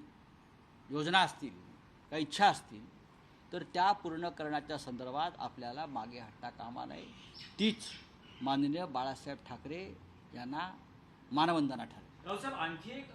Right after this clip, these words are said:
Speaker 2: राज ठाकरेंचं या बैठकीतलं विधान किंवा भूमिका होती. त्यांना प्रश्न विचारण्यात आला की दिल्लीतून ठाकरे आणि पवार ब्रँड संपवण्याचा प्रयत्न होतोय का? तर त्यावर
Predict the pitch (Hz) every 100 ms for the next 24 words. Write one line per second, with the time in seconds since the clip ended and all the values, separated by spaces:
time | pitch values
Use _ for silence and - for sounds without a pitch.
0 | 151 170 170 196 190 190 170 185 160 156
1 | 165 160 156 170 151 147 160 165 156 139
2 | 147 147 156 139 143 - - - - -
3 | 147 180 180 160 220 208 208 208 208 202
4 | 196 208 - 196 220 - 127 147 160 202
5 | 202 156 - - - - - - - -
6 | - 147 175 202 196 202 165 165 190 156
7 | 156 170 165 139 139 160 165 156 143 143
8 | 143 165 135 147 147 147 156 170 156 151